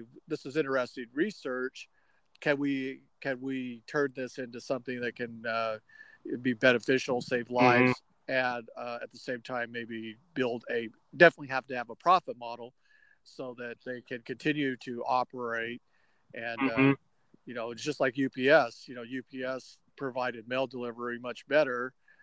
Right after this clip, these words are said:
Speaker 1: at a cost more effective. And so they created a
Speaker 2: Right.
Speaker 1: market, same with FedEx and, uh, Dolly and a couple others. But, uh, so in the, in the area of,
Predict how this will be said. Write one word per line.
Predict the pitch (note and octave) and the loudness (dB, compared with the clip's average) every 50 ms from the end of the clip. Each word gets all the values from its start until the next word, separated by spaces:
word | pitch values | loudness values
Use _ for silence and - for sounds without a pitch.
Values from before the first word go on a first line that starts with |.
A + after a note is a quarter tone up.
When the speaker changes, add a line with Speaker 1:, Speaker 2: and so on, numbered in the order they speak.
| - - | -12 -8
Speaker 1:
at | A#2+ | -8
a | B2 A#2 | -8 -8
cost | - - C3+ B2 A#2+ - - - - | -6 -4 -2 -2 -4 -4 -8 -20 -16
more | - C3+ C3+ B2 A#2 | -12 -10 -8 -8 -8
effective. | - - C#3+ C3 - - B2 A#2 A2+ | -4 -2 -2 -2 -2 -4 -10 -12 -10
And | B2 A#2 A#2 | -12 -14 -8
so | - C#3 C3 | -4 -4 -2
they | B2 A#2+ A#2+ - | -2 -2 -4 -4
created | - - C#3+ C3+ B2+ | -2 0 2 6 10
a | A#2 A#2 A#2 | 12 12 12
Speaker 2:
Right. | A#2 | 12
Speaker 1:
market, | C3 D#3 F#3+ F3 - - A2+ A#2 - _ _ _ _ - | 10 10 8 8 6 2 -8 -8 -8 _ _ _ _ -14
same | - - C#3+ C3+ B2+ | -6 -4 -4 -4 -4
with | A#2 - - | -8 -8 -4
FedEx | - B2 A#2+ A#2+ A#2+ A#2+ B2 B2 - - | -2 -2 0 0 0 0 -2 -4 -6 -6
and, | A#2+ A2+ A#2 A2 - - - - - - - - - | -6 -6 -6 -10 -20 -20 -20 -18 -18 -18 -18 -14 -10
uh, | A#2 A#2 A#2 A2+ A2 G#2+ | -6 -6 -4 -6 -6 -6
Dolly | - B2+ A#2+ A#2+ A#2+ A#2+ A#2+ A#2+ A#2+ A#2 | -6 -4 -2 -2 -2 -4 -6 -8 -8 -8
and | A2+ A2 A2 - - _ _ - | -10 -14 -16 -18 -20 _ _ -20
a | - - | -18 -8
couple | - - C3 B2+ B2+ C3 | -2 -2 -2 2 4 4
others. | B2+ B2+ B2+ A#2+ A#2+ A2+ A2 - - - - - - _ - | 4 4 2 0 -2 -4 -6 -10 -14 -16 -20 -20 -16 _ 0
But, | C#3+ C3+ C3 - - | 2 2 2 4 4
uh, | C3+ C3 B2+ A#2 A2+ A2+ _ _ _ _ _ _ _ _ _ _ _ _ _ _ _ _ _ - | 4 4 4 2 -2 -8 _ _ _ _ _ _ _ _ _ _ _ _ _ _ _ _ _ -12
so | F#3+ - - - E3+ D3 C#3+ D3 _ _ _ _ - - - | -12 -6 4 6 8 8 8 6 _ _ _ _ -20 -14 -2
in | - G#3 D#3+ D3+ | 4 4 4 4
the, | D3+ D3 D3 C#3+ C#3+ D3 D3+ | 4 2 2 2 2 0 -2
in | D3 | -2
the | D3 D3 | 0 2
area | D3+ D#3 D#3 D3+ C#3+ C#3+ C3+ C3 | 4 6 6 4 4 0 -2 -2
of, | B2+ A#2+ A#2 | -4 -8 -12